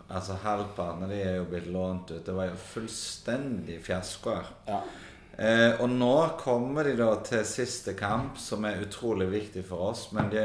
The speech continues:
Speaker 1: de tapte i Sandefjord, de tapte hjemme mot Godset. Ole Sæter er utestengt. Eh, hva tror du de legger i dette møtet? Så tror du de er besatt av å ødelegge for oss, eller er de klar for å ta ferie?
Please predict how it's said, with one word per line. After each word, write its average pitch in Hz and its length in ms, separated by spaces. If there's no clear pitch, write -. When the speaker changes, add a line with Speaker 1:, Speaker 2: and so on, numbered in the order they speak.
Speaker 1:
de 107 240
tapte 120 380
i 92 60
Sandefjord, 104 720
de 104 100
tapte 110 460
hjemme 98 240
mot 90 160
Godset. 107 720
Ole 123 240
Sæter 120 800
er 101 800
utestengt. 107 840
Eh, 113 400
hva 127 200
tror 131 300
du 127 80
de 113 180
legger 113 560
i 107 180
dette 101 360
møtet? 98 560
Så 98 160
tror 104 260
du 95 80
de 95 160
er 90 160
besatt 95 540
av 87 80
å 87 80
ødelegge 82 340
for 92 300
oss, - 240
eller 131 240
er 120 40
de 98 80
klar 101 240
for 95 160
å - 20
ta 95 100
ferie? 80 440